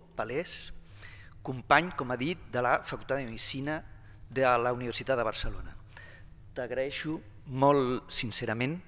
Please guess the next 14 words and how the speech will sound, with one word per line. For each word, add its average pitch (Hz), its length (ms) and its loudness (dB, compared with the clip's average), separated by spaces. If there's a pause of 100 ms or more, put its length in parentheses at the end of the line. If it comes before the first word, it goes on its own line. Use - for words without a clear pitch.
(480)
aquesta 143 420 4
generosa 127 640 8 (180)
presentació, 127 760 2 (680)
el 135 160 -4
teu 160 220 6 (100)
recolzament 135 800 8 (320)
a 131 100 2
la 127 80 2
facultat - 560 0
i - 80 -12
també 123 360 -2 (180)
aquí 127 240 -4
a 120 80 2
l'acadèmia 127 640 0